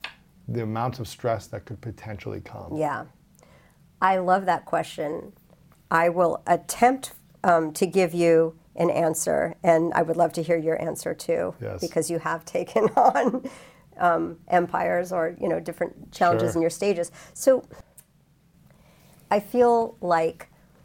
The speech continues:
Speaker 2: when we get really passionate and committed to,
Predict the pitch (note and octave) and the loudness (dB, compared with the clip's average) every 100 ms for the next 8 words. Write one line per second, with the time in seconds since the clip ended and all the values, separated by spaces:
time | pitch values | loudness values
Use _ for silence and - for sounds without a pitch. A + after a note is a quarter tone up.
0 | - G#3+ D#3+ F#3 A#3 F#3+ E3 G2+ - - | -16 -4 2 4 2 0 -4 -6 -10 -16
1 | _ _ _ _ _ _ _ _ _ _ | _ _ _ _ _ _ _ _ _ _
2 | _ _ _ _ _ - - F3 - F3+ | _ _ _ _ _ -16 -2 -2 0 0
3 | F#3+ A3+ - F#3+ F#3+ F3+ F3 E3 E3+ E3 | 0 0 0 0 0 -6 -6 -4 -2 0
4 | E3 E3 - F3 E3 E3 | 2 0 -2 -2 -2 -2